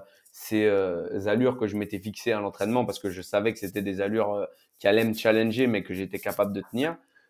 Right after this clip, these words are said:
Donc voilà. Euh, la seule crainte que j'avais, entre guillemets, c'est une défaillance. Tu crèves en vélo.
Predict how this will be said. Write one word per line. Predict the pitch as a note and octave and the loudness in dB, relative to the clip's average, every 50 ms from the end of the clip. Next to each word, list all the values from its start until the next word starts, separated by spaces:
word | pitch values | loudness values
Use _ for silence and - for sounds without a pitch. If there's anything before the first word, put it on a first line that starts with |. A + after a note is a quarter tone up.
| _ _ | _ _
Donc | F#2 F#2 F2+ | -8 -6 0
voilà. | F#2 G2 G2 A2+ C3+ C#3+ C#3+ - - _ _ _ _ _ _ - | 2 4 6 8 6 6 4 -2 -14 _ _ _ _ _ _ -2
Euh, | - F#2+ F#2+ F#2+ F#2 F#2 F#2 F#2 F#2 F#2 F#2 F2+ - F2 - - - - - - - _ _ _ _ _ _ _ _ | 0 2 4 4 4 4 4 2 0 0 0 0 0 -2 -2 -2 -4 -6 -8 -12 -16 _ _ _ _ _ _ _ _
la | G#2+ A2+ A2+ | 2 2 2
seule | A2+ - - D#3 D3 C#3 A#2+ - | 2 4 6 6 6 6 4 0
crainte | - - C#3+ D3 C#3+ C3+ - | -4 -2 0 0 0 0 0
que | - A#2 | -4 0
j'avais, | G#2+ A2+ A2 A2+ | 4 4 4 4
entre | C3+ C3+ - G#2+ | 2 0 0 -2
guillemets, | G#2 G#2 A2+ B2+ C3+ | -4 -2 0 -2 -2
c'est | - - G#2 G2+ | -2 -2 0 0
une | G2+ G#2+ | 0 0
défaillance. | G#2 G#2+ - - A#2 C3 C3+ B2 C3 - - | 0 -2 2 2 2 2 2 0 -2 -6 -16
Tu | - - - | -20 -20 -20
crèves | - - - G2+ G#2 A2+ A#2 A#2 A2 G2+ G2 _ _ _ _ | -12 -2 0 4 4 6 4 4 0 -4 -10 _ _ _ _
en | F#2+ F#2+ | -10 -6
vélo. | F2+ G2 F#2+ G2 G2+ G#2 A2 B2 B2+ B2+ B2+ | -2 0 2 2 4 4 2 2 0 -2 -8